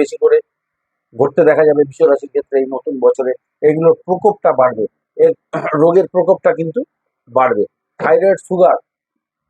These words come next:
প্রেশার যাদের আছে তারা সতর্ক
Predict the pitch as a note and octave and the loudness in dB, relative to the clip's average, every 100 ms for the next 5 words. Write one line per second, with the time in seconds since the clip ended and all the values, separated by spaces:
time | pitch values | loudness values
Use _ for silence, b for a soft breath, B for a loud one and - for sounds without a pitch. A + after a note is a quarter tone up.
0 | _ _ _ _ _ D#3+ D#3+ G#3+ E3+ F3 | _ _ _ _ _ 0 2 2 2 2
1 | F3 E3+ F3 E3 D#3 D#3 - _ _ _ | 4 2 2 0 2 0 -4 _ _ _
2 | _ _ _ _ _ _ _ _ _ _ | _ _ _ _ _ _ _ _ _ _
3 | _ _ _ _ _ _ _ _ _ _ | _ _ _ _ _ _ _ _ _ _
4 | - E3 E3 | -4 0 2